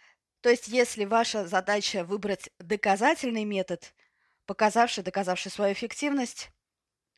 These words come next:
метод для работы с ма-, с детьми младшего возраста, это ваш вариант. Кроме того, эс ди эм стоит выбрать в том случае, если ребёнок демонстрирует способность усваивать какие-то навыки из внешней среды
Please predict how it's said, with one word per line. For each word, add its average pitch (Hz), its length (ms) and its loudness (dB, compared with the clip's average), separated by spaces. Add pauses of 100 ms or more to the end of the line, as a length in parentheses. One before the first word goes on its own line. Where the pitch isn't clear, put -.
(680)
метод 202 380 0
для 170 200 4
работы 170 320 0
с - 120 -10
ма-, 190 240 -2
с 185 160 -8
детьми 190 300 -8
младшего 190 360 -2
возраста, 254 500 -2 (420)
это 190 440 0 (200)
ваш 175 360 4
вариант. 190 520 -2 (120)
Кроме 339 260 2
того, 247 400 0 (640)
эс 262 180 -2
ди 302 160 4
эм 370 80 2
стоит 311 300 -2
выбрать 302 300 0
в - 60 -12
том 302 160 0
случае, 320 520 0
если 262 280 0
ребёнок 254 600 -2 (880)
демонстрирует 240 680 2
способность 190 680 0
усваивать 208 800 0
какие-то 185 500 -6
навыки 190 460 0
из 190 340 -8
внешней 214 540 -4
среды 294 440 -2